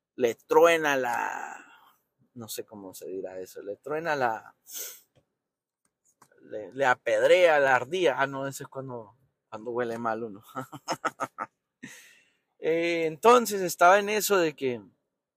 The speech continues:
pensando, ¿cómo será la vida que, que se nos vaya todos los recursos y todo de repente y poco a poco? Y uno dice como que, ¿qué es-, qué está pasando? ¿Pero qué está pasando?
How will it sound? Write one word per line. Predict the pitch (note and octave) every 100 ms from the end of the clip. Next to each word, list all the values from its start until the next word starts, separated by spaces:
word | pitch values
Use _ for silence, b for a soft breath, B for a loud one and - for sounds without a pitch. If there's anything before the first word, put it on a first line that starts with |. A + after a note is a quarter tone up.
| _ _ _ _ _ _ -
pensando, | C3 C3 D3+ F#3+ E3
¿cómo | - E3 F#3
será | F#3 D3
la | D#3+ E3+
vida | F#3 F#3+
que, | F3 D#3 C#3+
que | C#3+
se | C#3
nos | C#3 C3 A#2 -
vaya | B2+ C#3 D3+
todos | - F3+ F#3 F3+ D#3
los | C3+
recursos | - - F3+ F#3 E3+ F3 D#3+
y | C3+
todo | E3 F#3 F#3 F3 D#3+ _ _ _
de | C#3+
repente | C3+ A2 E3+ G3 F#3+ F3+ F3 E3+
y | D3+ C3+
poco | B2 E3 -
a | E3
poco? | - G3+ G3 - F#3 F3+ - _ _ _ -
Y | C#3+
uno | D#3+
dice | F3 F#3
como | - E3+ C#3+
que, | _
¿qué | -
es-, | E3 - _ _ _ _
qué | G#3
está | A3+ - B3 B3
pasando? | C4+ A3+ - G#3 B3+ B3+ A#3+ A#3 A3 D#3 - _ _ _ _ _
¿Pero | - F3+ -
qué | A3
está | A#3 - - A3 A#3+
pasando? | - A3+ F#3+ - G#3+ B3+ C4 C4 B3+ B3 A3+